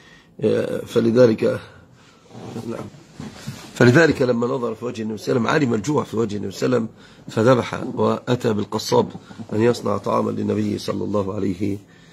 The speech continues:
وسلم. وفيها جواز الأجرة على، على ذلك. الفوائد المستنبطة: فضل الصحابة في صدق محبتهم لله ج-،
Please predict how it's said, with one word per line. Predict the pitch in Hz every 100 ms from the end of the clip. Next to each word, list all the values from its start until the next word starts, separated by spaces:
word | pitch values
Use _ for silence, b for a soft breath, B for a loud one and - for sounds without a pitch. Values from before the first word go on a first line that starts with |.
| b b
وسلم. | 107 - 90 92 - - - - - - - _ _ - - B B B B B B
وفيها | 104 143 123
جواز | 110 120 104
الأجرة | 120 110 107 110 104
على، | 104 107 113 - -
على | 98 107
ذلك. | 104 98 87 92 - - - B B B B B 107
الفوائد | - 110 107 104
المستنبطة: | 107 - 104 113 123 123 - - - _ B B B B B B B B B B B B B
فضل | 143 135
الصحابة | 120 110 135 131 117
في | 113
صدق | 104 147 -
محبتهم | 107 95 98 143 147 110 107
لله | 101 113 101
ج-، | 101